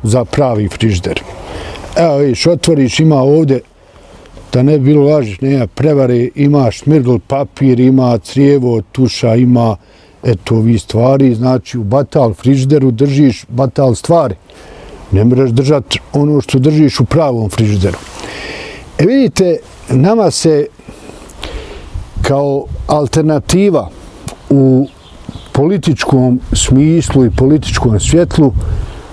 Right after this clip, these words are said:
potura jedan batal. Mi svakako imamo sad jedan batal koji vlada Bošnjacima. Jedna stračara od morala,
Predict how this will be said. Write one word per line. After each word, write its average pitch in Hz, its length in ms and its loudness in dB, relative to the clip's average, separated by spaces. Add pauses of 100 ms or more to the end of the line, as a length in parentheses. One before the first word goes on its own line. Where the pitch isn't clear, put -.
(160)
potura 165 640 0
jedan 143 460 2
batal. 120 640 -2 (400)
Mi 117 140 2
svakako 131 800 0
imamo 147 540 2
sad 156 380 0 (600)
jedan 143 360 2
batal 151 640 0 (200)
koji 135 380 0
vlada 127 540 2
Bošnjacima. 110 800 -2 (1600)
Jedna 123 440 4 (800)
stračara 131 680 -2 (560)
od 135 200 2
morala, 131 760 2